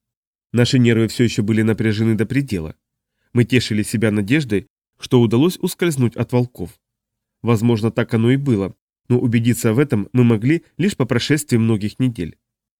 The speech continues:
У меня вдруг возникло знакомое со времен Салмакида ощущение. Именно тогда я понял, что человек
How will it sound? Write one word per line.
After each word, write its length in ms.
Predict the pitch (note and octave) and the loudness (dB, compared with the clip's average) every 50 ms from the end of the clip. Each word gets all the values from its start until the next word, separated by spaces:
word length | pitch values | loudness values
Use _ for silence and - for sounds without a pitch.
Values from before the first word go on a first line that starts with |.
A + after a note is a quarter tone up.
| _ _ _ | _ _ _
У 100 | - A#2+ | 0 2
меня 240 | A#2+ B2 A#2 A#2 A2+ | 2 4 4 4 2
вдруг 260 | G#2 G#2+ A#2 A2 - | 2 0 -2 -2 0
возникло 420 | A#2+ A#2+ G#2+ A#2+ A2+ G#2 - A2+ A2 | 0 2 2 2 0 0 0 0 0
знакомое 540 | G#2 A2+ A2 - - A#2 A2 A2+ A2 G#2+ - | 0 -2 -2 0 2 2 4 4 2 0 -2
со 160 | - - B2+ | -2 -2 0
времен 400 | A2+ A2+ A#2+ A2+ A2 A2+ A2 - | 2 2 2 2 2 2 0 -2
Салмакида 580 | - - - A2+ A2+ A#2 A2+ - B2 A2+ G#2 A2 | -4 -2 0 0 2 0 0 0 -2 0 0 0
ощущение. 640 | G#2+ - - D3+ - - - A2 F#2 E2+ E2+ E2+ - _ _ _ _ _ _ _ _ _ | -2 -2 -4 -6 -6 -6 -4 -6 -6 -6 -8 -10 -12 _ _ _ _ _ _ _ _ _
Именно 340 | - B2 B2 A#2+ A2 A2+ G#2+ | 2 2 4 4 4 2 0
тогда 300 | - A2+ G#2+ G#2+ A#2 A2 | 0 -2 0 0 0 0
я 80 | G#2+ | 0
понял, 400 | G2 - C#3+ E3 D3+ A2+ F#2+ - _ _ _ | 0 0 0 0 0 0 -2 -4 _ _ _
что 200 | - - - B2+ | -6 0 0 0
человек 400 | A#2 - - A#2 A#2 A2+ A#2 A2+ | 0 2 2 2 4 4 2 0